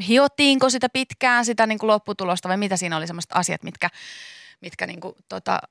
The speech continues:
Speaker 2: oli
Speaker 1: sua
Speaker 2: ehkä,
Speaker 1: itseäni mietitytti?
Speaker 2: tää oli ehkä raskas vaan mun pääkopalle jotenkin. Tuntuu, että antoi tässä levylle enemmän itsestään. Niin sit, et jengi kuulee ne tekstit kohta, niin oli to-, tollaista asian kanssa kamppaili silleen. Oli vaan jotenkin raskas.
Speaker 1: Raskas.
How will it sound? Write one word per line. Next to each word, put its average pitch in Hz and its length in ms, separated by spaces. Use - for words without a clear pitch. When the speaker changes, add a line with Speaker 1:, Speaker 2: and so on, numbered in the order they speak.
Speaker 2:
oli - 80
Speaker 1:
sua 175 140
Speaker 2:
ehkä, 196 120
Speaker 1:
itseäni 175 260
mietitytti? 185 500
Speaker 2:
tää 156 100
oli 160 60
ehkä 165 180
raskas 170 360
vaan 107 120
mun 110 100
pääkopalle 90 580
jotenkin. 85 300
Tuntuu, 95 240
että 104 140
antoi 101 200
tässä 95 300
levylle 95 280
enemmän 90 300
itsestään. 87 520
Niin 92 160
sit, 107 140
et - 320
jengi 104 220
kuulee 101 300
ne 98 80
tekstit - 380
kohta, 98 380
niin 90 140
oli 87 160
to-, 87 260
tollaista 90 360
asian 80 220
kanssa 82 180
kamppaili - 460
silleen. 87 260
Oli 120 140
vaan 135 140
jotenkin 123 380
raskas. - 440
Speaker 1:
Raskas. - 480